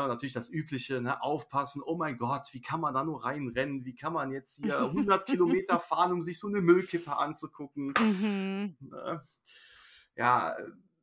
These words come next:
Speaker 1: also, die sind schon alle d'accord damit. Da habe ich jetzt keinen, der da voll gegenschießt. Aber auch keinen, keinen, keiner jetzt, der sich da so mega für begeistert,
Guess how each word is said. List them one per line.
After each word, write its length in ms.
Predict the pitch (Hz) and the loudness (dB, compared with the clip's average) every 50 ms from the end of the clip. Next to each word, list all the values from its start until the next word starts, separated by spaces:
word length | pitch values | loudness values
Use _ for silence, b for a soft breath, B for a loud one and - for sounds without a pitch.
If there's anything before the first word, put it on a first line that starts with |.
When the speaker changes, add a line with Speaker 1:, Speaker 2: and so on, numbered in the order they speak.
| _ _ _ _ _ _ | _ _ _ _ _ _
Speaker 1:
also, 420 | - - 165 151 156 160 170 - - 196 | -10 -8 -6 -4 -4 -4 -4 -6 -6 -6
die 160 | 131 156 160 | -2 -2 0
sind 180 | 160 208 196 | 0 2 2
schon 160 | - 151 123 113 | 2 2 0 0
alle 200 | 120 117 113 95 | 2 0 0 0
d'accord 360 | 95 - - - 104 90 92 82 | -2 -6 -6 -6 -8 -6 -6 -6
damit. 360 | 80 87 - - - - _ - | -8 -10 -12 -14 -18 -20 _ -20
Da 140 | 131 123 - | -14 -10 -8
habe 120 | - 131 117 | -6 -6 -6
ich 60 | - | -8
jetzt 200 | 110 113 - - | -8 -12 -10 -6
keinen, 240 | - 107 110 113 110 | -4 -2 -2 -2 -2
der 80 | 107 104 | -2 -4
da 100 | 104 104 | -4 -4
voll 220 | - - 107 104 110 | -6 -8 -8 -8 -10
gegenschießt. 520 | 107 104 110 113 - - - - - - - | -12 -12 -12 -12 -14 -12 -14 -12 -10 -8 -6
Aber 140 | 123 131 | -4 -4
auch 120 | 147 143 - | -4 -4 -2
keinen, 480 | - 143 151 160 165 165 156 151 143 120 | 2 4 4 4 4 2 0 -2 -4 -2
keinen, 560 | - 135 135 147 156 151 147 143 143 135 123 | 2 2 2 4 2 0 -2 -4 -4 -6 -6
keiner 280 | 127 135 135 147 147 143 | -4 -4 -2 0 0 0
jetzt, 300 | 139 139 135 131 - 135 | 0 0 -2 -2 -2 -4
der 100 | 131 127 | -4 -4
sich 160 | 123 113 - | -4 -6 -2
da 180 | 127 123 127 120 | 0 0 0 0
so 460 | 117 123 123 117 117 113 - - - - - B B B B B B B B B B B B B | 0 -2 -2 0 0 -2 -2 -4 -10 -20 -20 B B B B B B B B B B B B B
mega 320 | 120 123 139 143 139 117 - | -2 0 0 2 2 0 0
für 140 | - 123 | -2 -4
begeistert, 640 | 110 110 - 101 - 90 - - - - - - _ | -6 -6 -6 -8 -8 -10 -12 -14 -16 -16 -20 -20 _